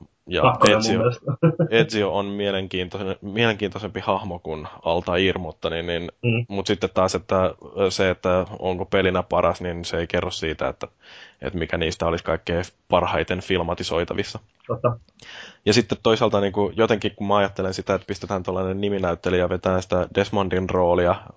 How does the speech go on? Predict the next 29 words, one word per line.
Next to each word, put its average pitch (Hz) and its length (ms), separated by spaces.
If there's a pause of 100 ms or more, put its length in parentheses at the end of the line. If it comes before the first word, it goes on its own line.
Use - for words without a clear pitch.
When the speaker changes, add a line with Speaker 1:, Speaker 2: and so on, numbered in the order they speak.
(120)
Speaker 1:
että - 180
voisiko 95 420
olla, 92 260
että 87 180
se 90 120
jopa 87 220
samalla 90 340
tekee 90 280
Altairin 90 600
roolin, 73 420 (460)
mikä - 220
olisi 87 120
Speaker 2:
Se 82 60
olisi 90 160
Speaker 1:
aika, 120 120
Speaker 2:
loogista. 117 440 (160)
Speaker 1:
olisi 107 220
aika 104 160
jännä 107 320
sellainen 95 640
ratkaisu. 107 680
Ja 95 100
sitten 104 240
mulle 95 220
jotenkin 98 360
rupeaa 90 280
pyöriin 95 420
päässä 98 360
Cloud 95 400